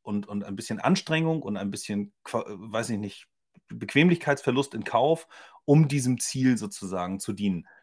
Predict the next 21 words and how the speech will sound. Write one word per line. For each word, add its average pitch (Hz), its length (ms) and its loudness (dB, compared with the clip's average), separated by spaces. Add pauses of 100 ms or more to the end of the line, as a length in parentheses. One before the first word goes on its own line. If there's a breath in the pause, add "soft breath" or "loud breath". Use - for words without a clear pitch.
(160 soft breath)
Das 120 200 0
sehe 131 240 4
ich 131 120 -6
halt 101 160 -2
an 101 120 -10
vielen 98 260 -4
Stellen 87 280 -8
nicht. 185 280 -2 (380 loud breath)
Und, 123 440 0
äh, 110 300 -4 (480)
die 110 200 -10
Lösung 160 340 2
dafür, 139 560 -4 (140)
äh, 113 280 -4 (220)
kann 165 280 0
ja 139 320 2
auch - 220 0
nicht 135 200 -2
sein, 90 380 -4
also 98 160 -10
ich 101 60 -12